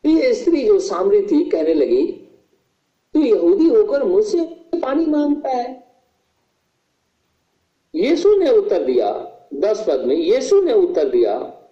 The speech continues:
"यदि तू परमेश्वर के वरदान को जानती और यह भी जानती कि वह कौन है जो तुझसे कहता है, 'मुझे पानी पिला,' तो तू उसे मांगती और वह तुझे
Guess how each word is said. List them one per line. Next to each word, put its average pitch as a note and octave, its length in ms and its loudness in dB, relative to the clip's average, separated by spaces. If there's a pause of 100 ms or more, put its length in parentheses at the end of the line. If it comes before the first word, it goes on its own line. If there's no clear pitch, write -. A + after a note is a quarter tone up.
(340)
"यदि D#3+ 500 0
तू F#4+ 140 2
परमेश्वर G3 640 0
के A#3 100 0
वरदान E3+ 600 0
को E3 160 2
जानती A2+ 640 -4 (320)
और C4 220 0
यह G#3+ 300 0
भी D#4+ 220 2
जानती F#4+ 560 -2
कि - 360 -4
वह F3+ 320 2
कौन G3+ 300 0
है - 520 -6
जो D#3 140 0
तुझसे G3 460 -2
कहता G3+ 400 -2
है, F3 220 0
'मुझे C#3 300 0
पानी F3+ 380 -2
पिला,' A2 340 -2 (560)
तो G#4 200 2
तू D4 240 0
उसे G4 440 2
मांगती G#3 840 0
और C3 280 -2
वह F#3 260 0
तुझे C#3 680 -2